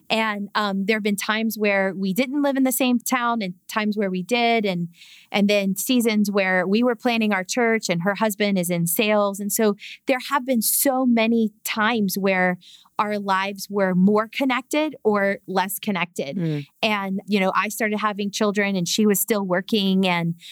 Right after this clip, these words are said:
Speaker 1: I remember one particular time we had had, like, a little disagreement over something, and I was just super hurt,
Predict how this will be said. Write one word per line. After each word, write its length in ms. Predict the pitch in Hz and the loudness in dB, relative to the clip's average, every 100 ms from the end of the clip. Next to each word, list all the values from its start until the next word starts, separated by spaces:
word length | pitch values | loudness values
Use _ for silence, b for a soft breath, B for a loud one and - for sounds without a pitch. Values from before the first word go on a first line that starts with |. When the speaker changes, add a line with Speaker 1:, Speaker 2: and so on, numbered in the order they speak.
| B B 220 | B B -4
Speaker 1:
I 60 | |
remember 340 | 247 262 285 240 | -2 -2 -2 0
one 200 | 214 226 | 0 -2
particular 520 | 220 226 240 220 208 | -2 -2 0 0 0
time 440 | - 190 185 190 _ _ _ _ - | 0 -2 -2 -4 _ _ _ _ -4
we 140 | 196 | 0
had 80 | 196 | 0
had, 280 | 190 190 190 | 0 -4 -2
like, 140 | 185 190 | -4 -2
a 80 | 175 | 0
little 420 | 190 190 180 180 _ - | 2 2 2 0 _ -4
disagreement 800 | 233 214 226 190 190 190 180 - B B - | -2 0 -2 2 2 2 0 -4 B B -4
over 260 | 202 190 185 | -2 0 0
something, 600 | - 185 185 185 180 180 | 0 -2 0 0 0 -2
and 400 | 175 202 185 175 - | -2 -2 -2 -6 -4
I 120 | 185 | -4
was 120 | 196 - | -4 -2
just 260 | 208 - _ | -4 -4 _
super 540 | - - 233 220 226 196 | -8 -2 0 2 0 -2
hurt, 460 | 160 185 175 - | 0 0 2 -2